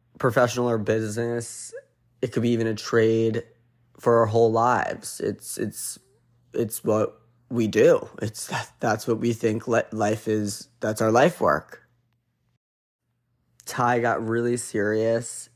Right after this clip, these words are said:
and he was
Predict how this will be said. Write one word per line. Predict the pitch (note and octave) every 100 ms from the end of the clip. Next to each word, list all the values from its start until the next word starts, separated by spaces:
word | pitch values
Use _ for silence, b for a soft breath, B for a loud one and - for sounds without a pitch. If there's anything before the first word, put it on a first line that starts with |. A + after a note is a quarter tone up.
| -
and | C3 A#2 A#2 A2+ A#2 - - _ _ _ _ _ _ _ _ _ _ _ _ -
he | - C3+ B2+
was | A#2+ A2+ A2 G#2+ A2+ -